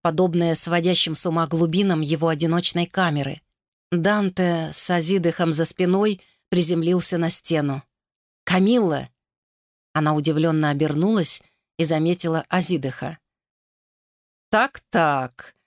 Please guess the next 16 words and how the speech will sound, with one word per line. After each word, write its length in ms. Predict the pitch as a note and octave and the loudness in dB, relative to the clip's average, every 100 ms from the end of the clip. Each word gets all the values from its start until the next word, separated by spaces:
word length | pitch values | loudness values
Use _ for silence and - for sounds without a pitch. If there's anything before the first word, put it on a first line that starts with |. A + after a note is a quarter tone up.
| _ - | _ -4
с 100 | - | 0
фальшивой 440 | F3 - E3 D#3 | 0 0 0 0
небрежностью 720 | D#3 D3+ F3 F3 D#3 D3 D3+ | 0 0 0 2 0 0 -2
в 80 | C#3+ | -4
голосе 420 | D3 G#3+ B3 - | 0 2 2 0
сказала 440 | D3+ D#3 D3 D#3 D#3 | 0 -2 0 0 0
Камилла. 580 | E3+ D#3+ D3+ C#3+ C#3+ - _ _ _ _ - | 0 0 0 0 -2 -6 _ _ _ _ -4
«Вижу, 600 | G#3 A#3 D4 C#4+ D#4 C#4+ _ _ _ - | 0 2 2 2 -2 -2 _ _ _ -2
тебе, 340 | - B3 G3+ D4+ | 0 0 0 0
наконец, 560 | D4 A3 F#3+ F#3 - - | 2 0 0 0 -2 0
удалось 580 | F#3 E3+ D#3 F3 - | 2 2 4 2 2
добиться 520 | F3+ D#3+ D#3 F3+ - F#3+ | 2 0 0 -2 0 0
успеха». 680 | F#3+ - B3+ A#3+ D3 G2 _ _ _ _ _ _ _ - | 0 0 0 -2 -2 -6 _ _ _ _ _ _ _ -2
«Ты 180 | F#3 D#3 | 0 0
выдала 540 | D3 A3+ F#3+ D3+ D3 | 2 2 2 2 2
меня! 400 | D3 D3 C#3 | 2 0 -2